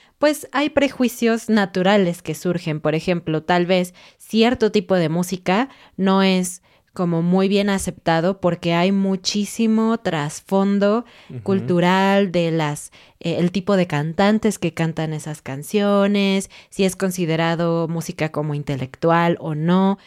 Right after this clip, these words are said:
Speaker 1: Y tú lo sabes porque es tu idioma, es tu cultura.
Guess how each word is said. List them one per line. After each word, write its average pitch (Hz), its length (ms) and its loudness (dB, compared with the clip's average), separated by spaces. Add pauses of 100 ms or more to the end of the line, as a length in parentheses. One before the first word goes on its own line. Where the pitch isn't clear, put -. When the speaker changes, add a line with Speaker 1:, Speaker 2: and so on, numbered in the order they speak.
(160)
Speaker 1:
Y 220 140 -4
tú 359 420 0
lo 190 240 0
sabes 160 480 -2
porque 160 300 -6
es - 260 -8
tu 240 180 4
idioma, 185 460 0
es 160 380 -8
tu 196 200 2
cultura. 160 520 -4